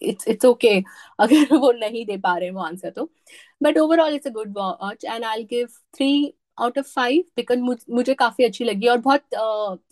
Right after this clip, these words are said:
अ, हर episode एक घंटे से ज्यादा है, but, अ, just because I think उनको अपनी तीन theories prove करनी थी, उन्होंने three episodes ही रखे और उसको और, अ,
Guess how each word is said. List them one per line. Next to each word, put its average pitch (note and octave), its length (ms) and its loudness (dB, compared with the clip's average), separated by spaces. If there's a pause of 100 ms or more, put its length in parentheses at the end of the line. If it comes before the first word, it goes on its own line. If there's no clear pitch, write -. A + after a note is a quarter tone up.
अ, F#3+ 280 -4 (100)
हर C#4+ 200 4
episode C#4+ 440 2 (160)
एक A3+ 160 -6
घंटे B3 260 -4
से B3+ 140 0
ज्यादा G3 340 0
है, A3 240 -10 (100)
but, A3 360 -8
अ, G3+ 180 -4 (480)
just B3+ 240 2
because C4 280 2
I A#3+ 140 4
think B3 180 -2
उनको A#3+ 180 -2
अपनी B3+ 240 -4 (240)
तीन D4+ 220 4
theories B3 480 -4
prove A#3+ 260 -6
करनी A3+ 240 -2
थी, B3 140 -2
उन्होंने A#3 300 2
three C#4 320 2
episodes A3+ 480 0
ही A3+ 60 -6
रखे G3+ 360 -6
और G3+ 200 -2
उसको G3 240 -6
और, F#3+ 240 2
अ, F#3 580 -6